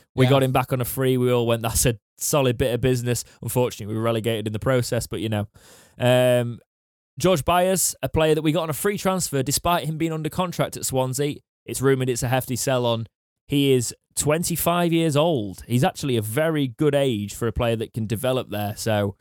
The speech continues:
Speaker 1: George Byers, I forget he's twenty-five, you know. There's still more to come from
Speaker 2: Mm.
Speaker 1: him. That's probably why Swansea wanted the sell-on. The next one is a twenty-two-year-old Jayden Brown, another free transfer from Huddersfield in the Championship.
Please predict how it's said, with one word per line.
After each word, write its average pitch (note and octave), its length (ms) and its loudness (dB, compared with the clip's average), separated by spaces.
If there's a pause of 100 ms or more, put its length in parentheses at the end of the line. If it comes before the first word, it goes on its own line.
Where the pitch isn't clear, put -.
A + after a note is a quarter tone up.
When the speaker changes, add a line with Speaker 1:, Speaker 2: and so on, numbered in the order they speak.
(840)
Speaker 1:
George D3 360 2
Byers, C#3+ 320 2
I A#2 60 -6
forget F#3 280 -4
he's G#3+ 120 -6
twenty-five, D#3 640 -2
you G#2+ 80 -2
know. G#2+ 140 2
There's B2 140 0
still D#3 220 -2
more D3+ 200 0
to - 120 -4
come D#3+ 180 -2
from E3+ 180 -2
Speaker 2:
Mm. D#3 40 0
Speaker 1:
him. B2+ 140 -2 (320)
That's B2+ 120 -6
probably C#3 220 0
why B2+ 480 2
Swansea A#2+ 420 -4
wanted A2+ 240 -2
the G#2+ 100 -4
sell-on. G#2 440 -2 (600)
The C#3+ 80 -2
next F3+ 180 0
one F3 100 -2
is D#3+ 80 0
a D#3 60 -2
twenty-two-year-old E3+ 800 0
Jayden D#3+ 340 -2
Brown, D#3+ 340 -2
another C#3+ 300 -2
free D#3+ 240 -4
transfer D3+ 680 -2
from B2+ 200 -8
Huddersfield D#3+ 760 -2
in A#2+ 120 -4
the B2 60 -4
Championship. E3 760 -2